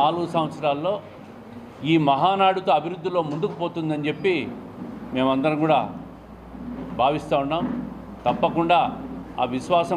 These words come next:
కూడా వ్యక్తం చేస్తూ ఉన్నాం. ఎందుకంటే మొన్న రోజు, అంటే బుధవారం రోజు విజయవాడలో మహానాడు మీద అధ్యక్షులు చంద్రబాబు నాయుడు గారితో,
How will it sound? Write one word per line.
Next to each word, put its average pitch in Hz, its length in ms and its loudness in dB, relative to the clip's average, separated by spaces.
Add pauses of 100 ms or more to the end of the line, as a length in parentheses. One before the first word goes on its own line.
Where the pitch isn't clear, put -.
కూడా 165 160 4
వ్యక్తం 156 340 2
చేస్తూ 135 320 2
ఉన్నాం. 147 200 0 (640)
ఎందుకంటే 185 420 4 (1600)
మొన్న 160 180 6 (120)
రోజు, 175 260 2 (1040)
అంటే 156 180 2 (440)
బుధవారం 175 480 4
రోజు 175 220 0 (880)
విజయవాడలో 165 580 4 (480)
మహానాడు 165 540 2
మీద 160 160 0 (1160)
అధ్యక్షులు 156 500 -2
చంద్రబాబు 151 420 2
నాయుడు 151 220 0
గారితో, 156 300 2